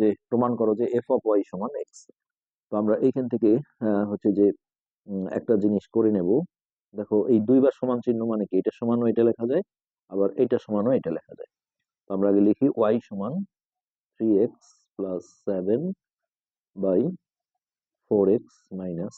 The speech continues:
three। হ্যাঁ, এবং f x সমান three x plus seven by four x minus three। এইখান থেকে আমরা f of y এর মানটা বের করব,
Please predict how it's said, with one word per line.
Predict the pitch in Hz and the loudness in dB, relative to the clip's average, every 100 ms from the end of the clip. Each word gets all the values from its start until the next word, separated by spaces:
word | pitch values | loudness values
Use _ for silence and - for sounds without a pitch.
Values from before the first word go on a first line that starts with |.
| _ | _
three। | - - _ _ _ _ _ _ _ | -8 -8 _ _ _ _ _ _ _
হ্যাঁ, | 139 85 _ _ _ _ _ _ 107 | -20 -20 _ _ _ _ _ _ -2
এবং | 92 98 147 202 - _ _ _ _ _ _ _ _ _ _ _ _ _ _ 113 113 | 0 2 2 -2 -6 _ _ _ _ _ _ _ _ _ _ _ _ _ _ -4 -2
f | 113 104 | 0 -2
x | - - | -4 -8
সমান | - 92 104 190 185 _ _ _ _ _ _ _ _ _ _ _ _ | -4 -2 0 0 -4 _ _ _ _ _ _ _ _ _ _ _ _
three | _ 107 104 101 - | _ 4 6 4 0
x | - - - - _ _ _ _ _ _ | -12 -20 -20 -20 _ _ _ _ _ _
plus | 107 92 87 - - | -4 -2 -6 -10 -4
seven | 98 90 117 180 190 _ _ _ _ _ _ - 131 95 | -2 0 0 0 -4 _ _ _ _ _ _ -8 0 2
by | 92 135 185 - _ | 4 2 -2 -12 _
four | 104 95 107 | 2 4 2
x | - _ _ _ _ - | -2 _ _ _ _ -14
minus | 92 87 87 120 _ | -12 -10 -10 -14 _
three। | - - | -4 0
এইখান | 160 151 127 | 2 0 -2
থেকে | 120 107 | -2 -2
আমরা | 104 156 _ _ _ _ - 151 | -2 -6 _ _ _ _ -6 -4
f | 117 | -2
of | 120 107 | 0 2
y | 98 | 2
এর | 90 | 0
মানটা | 92 170 135 | -6 -4 -2
বের | 98 - | -2 -2
করব, | - | -14